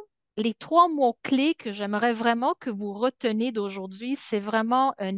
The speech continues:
alléger le processus, de accompagner les membres et tout ça dans le but de continuellement améliorer la pratique professionnelle.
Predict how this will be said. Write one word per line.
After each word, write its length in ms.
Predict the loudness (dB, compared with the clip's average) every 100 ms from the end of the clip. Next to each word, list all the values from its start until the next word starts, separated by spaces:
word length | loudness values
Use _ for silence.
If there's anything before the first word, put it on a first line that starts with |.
| -8 _ _ _ 2
alléger 640 | 4 6 4 0 -2 -2
le 140 | -2
processus, 1080 | -4 -4 -4 -4 -6 -6 -6 -6 -8 -12 -16 -20 _ _ -4
de 160 | -2 -2 _
accompagner 800 | 0 0 0 -2 2 2 2 0
les 180 | 0 0
membres 720 | 0 0 -2 -8 -10 -10 -10 _ 0
et 340 | 2 2 -2 _ _ _ -4
tout 160 | -2
ça 340 | 0 2 2 4
dans 160 | 0
le 160 | 0 -4
but 340 | -4 -6 -2
de 320 | 2 2 2 -2 _ _
continuellement 960 | -4 -4 -4 -10 0 0 2 2 2 0 _ _
améliorer 800 | 0 0 0 0 -2 -2 -6 -8 -6
la 160 | -4 -4
pratique 420 | -6 -6 -8 -10
professionnelle. 720 | -16 -18 -16 -16 -16 -18